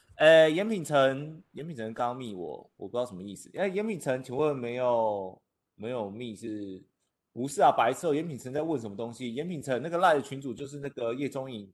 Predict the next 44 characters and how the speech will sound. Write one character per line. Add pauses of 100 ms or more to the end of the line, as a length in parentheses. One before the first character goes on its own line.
(140)
就
是
平
常
po
资
讯
的
地
方
啊。 (2250)
哎，
严
品
成，
你
这
次
作
业
为
什
么
没
有
交？ (460)
严
品
成，
这
次
作
业
为
什
么
没
有
交？
讲
话。 (960)
三、 (640)
二、 (380)
一。